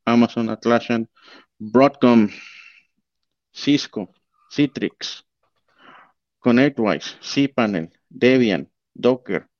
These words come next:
FortiGuard, F-Secure, Ghidra, I B M,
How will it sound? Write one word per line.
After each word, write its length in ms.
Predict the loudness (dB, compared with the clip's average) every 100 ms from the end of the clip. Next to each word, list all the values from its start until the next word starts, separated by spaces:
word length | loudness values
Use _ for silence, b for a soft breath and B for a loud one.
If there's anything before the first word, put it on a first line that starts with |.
| _ _
FortiGuard, 640 | -2 -2 0 0 0 -2 -10 _ _ _ _ _ _ _ _ _ _ _
F-Secure, 640 | 0 0 -2 2 4 4 0 _ _ _ _ -10
Ghidra, 460 | 2 4 4 0 -4 _ _ _ _ _ -10
I 60 | -2
B 80 | 2
M, 400 | 4 4 0